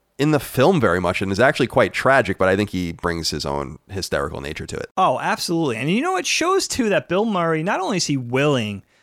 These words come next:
Speaker 2: to play a, a middling part, not a small part necessarily, but as you said, not, certainly not a main character.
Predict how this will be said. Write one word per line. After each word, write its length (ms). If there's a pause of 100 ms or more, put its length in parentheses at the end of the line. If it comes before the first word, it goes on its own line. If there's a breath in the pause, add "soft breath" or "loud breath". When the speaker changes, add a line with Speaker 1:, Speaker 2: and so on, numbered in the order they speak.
(280)
Speaker 2:
to 100
play 280
a, 200
a 80
middling 500
part, 380
not 160
a 60
small 340
part 240
necessarily, 520
but 120
as 140
you 80
said, 200
not, 280
certainly 320
not 160
a 20
main 320
character. 560